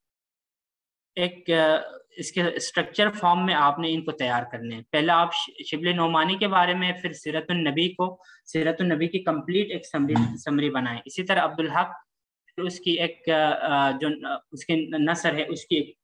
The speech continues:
अ, समरी बनाएं। इसी तरह नज़म में, अ, मीर है, मीर के ऊपर आप एक, अ, नोट बनाएं, उसकी ज़िंदगी के हवाले से,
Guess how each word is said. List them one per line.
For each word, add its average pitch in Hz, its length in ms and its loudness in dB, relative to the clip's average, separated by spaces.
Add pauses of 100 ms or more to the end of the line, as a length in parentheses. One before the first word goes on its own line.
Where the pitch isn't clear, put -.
(160)
अ, 135 160 0
समरी 131 340 0
बनाएं। 120 400 -6
इसी 190 180 -2
तरह 196 240 2
नज़म 180 320 2
में, 180 400 2 (320)
अ, 143 120 -4
मीर 170 300 2
है, 165 240 0
मीर 151 280 0
के 175 240 -4
ऊपर 156 220 -2
आप 139 260 -2
एक, 143 320 -10
अ, 135 400 -4 (400)
नोट 151 300 4
बनाएं, 175 400 2
उसकी 151 260 -8
ज़िंदगी 139 360 2
के 151 140 -4
हवाले 143 400 0
से, 135 220 -4